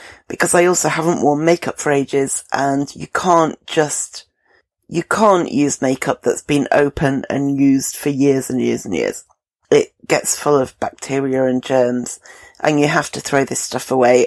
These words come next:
and restart once in a while. So I think that was a legitimate purchase. I just bought some basic makeup. And then clothes. This is where what I did was unreasonable. <laughs> I thought, "Right,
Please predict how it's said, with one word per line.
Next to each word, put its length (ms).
and 280
restart 560
once 240
in 100
a 20
while. 220
So 520
I 120
think 240
that 140
was 140
a 100
legitimate 520
purchase. 580
I 60
just 260
bought 140
some 200
basic 380
makeup. 460
And 200
then 360
clothes. 720
This 320
is 240
where 260
what 160
I 80
did 280
was 220
unreasonable. 960
<laughs> 60
I 120
thought, 360
"Right, 320